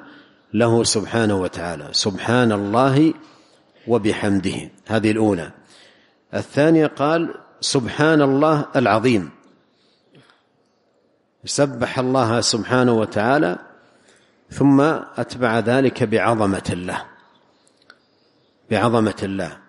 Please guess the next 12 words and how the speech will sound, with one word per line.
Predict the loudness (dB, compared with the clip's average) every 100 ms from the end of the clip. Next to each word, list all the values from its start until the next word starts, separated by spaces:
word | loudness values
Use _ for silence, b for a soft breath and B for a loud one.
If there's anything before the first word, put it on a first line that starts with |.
| _
عظمته | -4 0 2 2 0 -2
في | -2 0
ذاته، | 2 2 0 -6 -10 -12 _ -12
عظمته | -8 -2 -2 -2 -2 -4
في | -2 0
أسمائه، | 2 4 2 0 -4 -10 -8
عظمته | -4 0 -2 0 0 0
في | 2 2 0 B B B -2
صفاته، | 0 2 2 0 -2 -6 -4
عظمته | -2 0 0 0 2 0
في | 2 0 0 -2 B B B B
أفعاله. | -4 0 0 2 0 -2